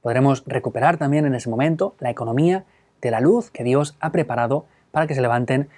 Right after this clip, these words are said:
esos discípulos por todo el mundo, esos discípulos absolutos. Además, también podremos descubrir las respuestas de solo las bendiciones únicas que Dios nos da y las obras de la recreación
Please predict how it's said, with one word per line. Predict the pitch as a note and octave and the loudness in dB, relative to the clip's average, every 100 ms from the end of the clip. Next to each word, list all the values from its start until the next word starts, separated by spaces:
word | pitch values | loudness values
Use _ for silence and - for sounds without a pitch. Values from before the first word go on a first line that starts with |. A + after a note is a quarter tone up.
| - - | -16 -4
esos | C3 C3 - | -2 -2 -2
discípulos | B2 A#2 F#3 F#3+ A#3+ A#3+ _ _ _ - | -4 2 2 2 2 0 _ _ _ -6
por | A#2+ | -2
todo | B2 A#2 | 0 0
el | |
mundo, | A2 A#2 G#2 - | 0 -2 -4 -6
esos | B2+ | -4
discípulos | A#2+ B2 B2 B2+ - _ _ - | -2 -2 0 0 -2 _ _ -6
absolutos. | B2 - B2+ A#2+ - - _ _ _ _ _ | -4 2 4 2 -2 -20 _ _ _ _ _
Además, | - B2 C#3 F#3+ - | -8 -2 2 2 0
también | B2+ C#3 D#3 | -2 0 0
podremos | C#3 C3 C#3 C#3+ C#3+ | 0 2 2 2 -2
descubrir | B2+ - B2+ F#3 A3+ _ - | -4 0 4 4 2 _ -6
las | A#2+ | -6
respuestas | - - C3 C3 D3 - _ _ _ - | -4 -2 0 2 0 -2 _ _ _ -6
de | B2 - _ | -6 -6 _
solo | - G3 A#3 C#4+ - _ _ _ | 0 4 4 2 -4 _ _ _
las | - A#2+ | -2 0
bendiciones | B2 A#2 C3+ C3+ - | 0 2 2 2 0
únicas | D#3+ G#3 A3 F#3+ | 4 6 6 2
que | B2 | 0
Dios | B2+ A#2 | 0 0
nos | A2+ | 0
da | B2 E3 - _ _ | 0 0 -6 _ _
y | C#3+ | -2
las | A#2+ - | 0 0
obras | C3 C#3+ - | 2 0 -2
de | C3 C#3+ | -2 0
la | C3+ - | 0 -4
recreación | - B2 A#2+ A2 - B2+ D3 | -8 -4 -2 -2 0 0 0